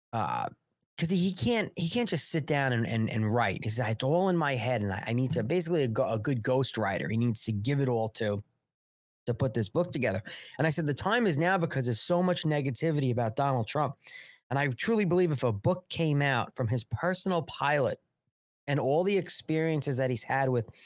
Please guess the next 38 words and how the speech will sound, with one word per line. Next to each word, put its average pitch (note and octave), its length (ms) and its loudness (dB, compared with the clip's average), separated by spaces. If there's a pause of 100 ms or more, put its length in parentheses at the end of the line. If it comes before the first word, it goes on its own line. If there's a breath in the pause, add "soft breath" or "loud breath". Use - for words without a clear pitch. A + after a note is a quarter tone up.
(320 loud breath)
Donald D3 320 0
Trump C3+ 280 0
since A#2+ 240 -2
nineteen C3+ 340 0
eighty-four, B2+ 680 0 (580 loud breath)
uh, A#2+ 140 0
or B2 120 2
the, A#2+ 100 0
you B2 100 0
know, A#2 60 2
the A2+ 140 0
early C3+ 340 2
eighties, A#2+ 360 0
and B2 160 0
then B2+ 100 0
all, D3 460 2
and, C3+ 140 -2
and C#3 180 0
his C3+ 180 0
family. D#3+ 720 -2 (280)
I D3 40 -2
mean, D3+ 100 2
he D#3+ 80 2
was D#3+ 140 -2
telling F3 200 0
me F3 60 0
stories D#3+ 340 0
about D3 180 0
how D3 180 0
he C#3+ 80 0
used C#3+ 220 -2
to, C#3 180 0 (320 loud breath)
you D3+ 80 -2
know, C3 100 0
pick D#3+ 340 -4
up D3 240 -2
Eric D3 360 0
and, B2 240 -2